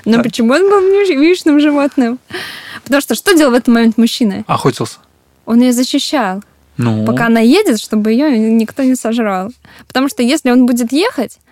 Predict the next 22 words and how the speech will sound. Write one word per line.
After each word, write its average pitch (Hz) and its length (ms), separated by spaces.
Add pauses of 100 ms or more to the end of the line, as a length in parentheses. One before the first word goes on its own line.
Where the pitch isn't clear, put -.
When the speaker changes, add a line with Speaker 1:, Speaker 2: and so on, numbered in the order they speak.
Speaker 1:
а 208 100
женщина 240 360
слабая, 220 360
она 214 120
не 247 140
сможет 233 320
отбиться 214 380
от - 100
медведя. 240 560 (100)
<laughs> - 2500
И 233 80
он 392 240
как 285 200
бы 254 120
ее 262 160
защищал, 208 500
а 208 60
при 240 140
этом 370 200
она 247 140
его 330 120
тащила. 220 540